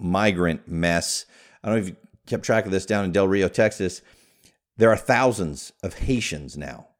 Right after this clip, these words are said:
up to over fifteen thousand, that have flooded the border and are basically living under a bridge.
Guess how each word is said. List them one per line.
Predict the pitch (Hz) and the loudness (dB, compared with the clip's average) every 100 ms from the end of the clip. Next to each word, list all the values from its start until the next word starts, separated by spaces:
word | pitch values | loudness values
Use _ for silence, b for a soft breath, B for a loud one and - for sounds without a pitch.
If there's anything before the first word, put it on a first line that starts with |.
| - | -2
up | 113 - | -2 0
to | 107 | -2
over | 123 110 98 | 0 0 0
fifteen | - 139 - 131 135 127 110 | -2 -4 -2 0 2 2 0
thousand, | 87 76 67 62 57 57 | -2 -4 -6 -10 -16 -12
that | - 80 | -6 -2
have | 90 87 80 | 0 0 0
flooded | - - - 120 131 120 101 | -6 -10 -2 4 6 6 2
the | 92 | 0
border | 90 95 80 78 - B B | 0 0 0 -4 -6 B B
and | 98 | -2
are | |
basically | 98 160 - 120 110 | 4 2 2 2 4
living | 107 95 90 | 4 2 0
under | 85 69 | 0 -2
a | |
bridge. | 64 60 - - | -4 -12 -14 -20